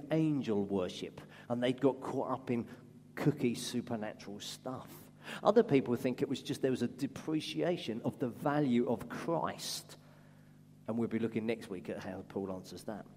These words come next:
Some people think he was answering Gnosticism. Gnosticism was a, a way where you divided the spirit and the physical. The physical, it didn't matter, but the spiritual was really important. And so some people say he was writing to try and answer that.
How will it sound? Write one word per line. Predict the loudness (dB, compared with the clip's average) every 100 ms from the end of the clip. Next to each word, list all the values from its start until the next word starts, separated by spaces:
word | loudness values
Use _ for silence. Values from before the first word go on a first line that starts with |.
| -16 -8
Some | 6 8 8
people | 2 2
think | 2 2 2
he | 2
was | 2 2
answering | 2 2 0 0 0 0
Gnosticism. | 0 -2 -6 -4 -2 -4 -4 2
Gnosticism | 2 2 -2 0 4 4 4
was | 2
a, | 0 4
a | 2
way | 6 6 6
where | 6
you | 4 4 0
divided | 0 4 4 2 0
the | 0
spirit | 0 0 2 2 4 2
and | 2 2
the |
physical. | 0 2 4 4 0 -4 -4 0
The | 0
physical, | 4 4 4 2 2
it |
didn't | 4 2 2
matter, | -2 0 2
but | 2 2
the | 0
spiritual | -2 2 2 2 0
was | 2
really | 0 2 0
important. | -2 -4 -4 -2 -4 -4 -6 -14 -4
And | 0
so | 0
some | 0 0 0
people | 0 -2
say | -2 -2
he | 0 2
was | 2 0
writing | -4 -4 -4 -2 -2 -2 -6 -14
to | -8
try | 0 2
and | 0 0
answer | 2 2 0 -6
that. | -4 -6 -8 -12